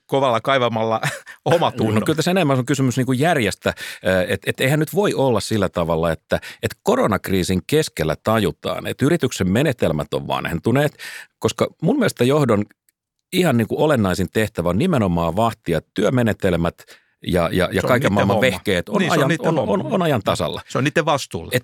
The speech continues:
Speaker 2: et miten voi olla, että vasta koronalomautusten aikana tajutaan, että joku tuhraa jollain ihme laskutikulla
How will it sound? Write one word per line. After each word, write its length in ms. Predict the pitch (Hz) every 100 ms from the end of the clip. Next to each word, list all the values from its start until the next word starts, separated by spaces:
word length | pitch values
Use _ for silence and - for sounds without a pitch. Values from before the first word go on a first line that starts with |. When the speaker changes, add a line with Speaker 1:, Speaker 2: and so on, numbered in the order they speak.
| -
Speaker 2:
et 120 | -
miten 240 | 220 294
voi 140 | 180 190
olla, 180 | 175 135
että 180 | -
vasta 220 | 139 156 131
koronalomautusten 880 | - - 135 113 104 95 98 104
aikana 380 | 107 117 - 87
tajutaan, 640 | - 143 151 - 101 95 80 - -
että 160 | 107
joku 180 | 143 127
tuhraa 540 | - 117 104 95 90 80
jollain 340 | 117 104 95
ihme 200 | 117 101
laskutikulla 760 | 95 147 - 107 101 101 95